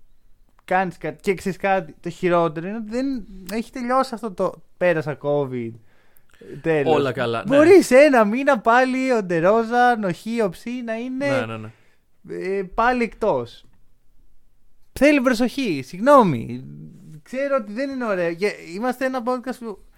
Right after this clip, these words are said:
Speaker 1: επιλέξαμε στην αρχή να μην μιλήσουμε πολύ για την πανδημία, γιατί μιλάγαν όλοι και γιατί να μην χαλάσουμε το κέφι του κόσμου. Τώρα που ο κόσμος έχει πολύ κέφι, λοιπόν, και ξαφνικά έχει ξεχάσει ότι είμαστε σε ένα παγκόσμιο, σε μια παγκόσμια κρίση υγειονομική,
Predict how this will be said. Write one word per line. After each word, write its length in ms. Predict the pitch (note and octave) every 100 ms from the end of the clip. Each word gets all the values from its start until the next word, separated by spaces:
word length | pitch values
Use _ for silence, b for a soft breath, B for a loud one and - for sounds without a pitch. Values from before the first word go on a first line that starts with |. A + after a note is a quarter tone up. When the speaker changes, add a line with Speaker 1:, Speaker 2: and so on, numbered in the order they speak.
| - -
Speaker 1:
επιλέξαμε 520 | F#3 F3 G#3+ A3+ B3+
στην 160 | B3 A#3+
αρχή 160 | A3+ A#3
να 60 |
μην 220 | A3+ A3+
μιλήσουμε 320 | A3+ A3+ - G#3
πολύ 260 | G#3+ G#3
για 260 | G#3 G3 G3+
την 120 | F#3+
πανδημία, 480 | G3+ G3+ G3+ G3 F#3+
γιατί 240 | F#3 F3+
μιλάγαν 460 | G3 G3 G3+ G#3 F#3+
όλοι 280 | G3 F#3+ F3+
και 140 | F3+
γιατί 440 | F#3 F3 F#3+ F3+ F3 b b b b
να 160 | - G3
μην 120 | G3+
χαλάσουμε 480 | G3+ G3+ G3 - F3+
το 80 | F3
κέφι 320 | F3 F#3 E3
του 80 | -
κόσμου. 200 | D#3+ E3
Τώρα 220 | C#4+ D4
που 80 | C4
ο 40 |
κόσμος 240 | A#3 B3 A3+
έχει 120 | A3+
πολύ 240 | A3+ G3+
κέφι, 380 | F#3 F#3 E3 D#3
λοιπόν, 360 | C#3 A#2+ C#3 C#3
και 100 | C#3
ξαφνικά 280 | E3+ D#3+ F#3
έχει 100 | F#3
ξεχάσει 540 | F3+ - G#3 G3+ F#3+
ότι 300 | D3 D#3+ A#2 b b b b _ _
είμαστε 400 | A3+ A3+ G3+ F#3+
σε 140 | -
ένα 140 | F#3+ E3
παγκόσμιο, 880 | E3+ D3 E3+ F3+ D#3+ D#3+ C#3+ C3+ C3+
σε 120 | D#3+
μια 100 | E3
παγκόσμια 440 | D#3+ D#3 D#3+ D3+
κρίση 460 | - D3+ D3+ - B2+
υγειονομική, 840 | A#2+ B2 C3+ B2+ B2 A2+ C#3 A3